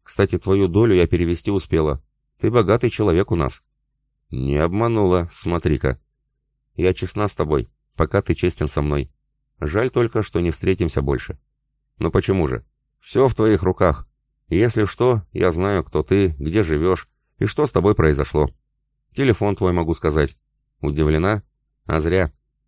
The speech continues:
Вся информация лежит в открытом доступе. Надо только не полениться и поискать". "О, чёрт, чёрт, чёрт, чёрт!" "Не поминай в суе, можешь и увидеть". "Да как же это?"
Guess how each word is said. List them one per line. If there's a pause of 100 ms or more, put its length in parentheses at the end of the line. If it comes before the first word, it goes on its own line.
(120)
Вся
информация
лежит
в
открытом
доступе. (300)
Надо
только
не
полениться
и
поискать". (720)
"О,
чёрт,
чёрт,
чёрт,
чёрт!" (560)
"Не
поминай
в
суе,
можешь
и
увидеть". (640)
"Да
как
же
это?"